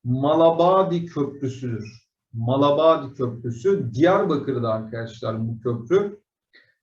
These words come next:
Şimdi, e, Malabadi Köprüsü önemli bir yapı. Neden?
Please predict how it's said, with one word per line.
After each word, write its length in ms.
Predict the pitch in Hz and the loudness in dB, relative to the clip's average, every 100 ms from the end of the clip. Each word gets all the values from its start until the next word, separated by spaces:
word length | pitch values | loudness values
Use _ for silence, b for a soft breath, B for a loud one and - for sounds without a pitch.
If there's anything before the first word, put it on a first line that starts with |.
| _ _ | _ _
Şimdi, 640 | - 151 170 180 175 - _ _ | -10 -4 -2 0 -2 -6 _ _
e, 760 | 135 131 127 127 123 123 123 123 - | 0 2 2 2 2 0 -2 -4 -8
Malabadi 800 | 131 123 135 147 156 165 165 170 | -4 0 2 2 4 4 2 0
Köprüsü 640 | - 165 - 165 - 165 - | -2 -2 -4 -12 -4 -4 -2
önemli 520 | 147 147 156 160 175 | -2 -2 -4 -4 -4
bir 100 | 170 | -2
yapı. 600 | 156 127 120 175 151 131 | -2 -2 -2 -4 -2 -4
Neden? 480 | 131 131 165 180 180 | -2 -2 -2 -4 -8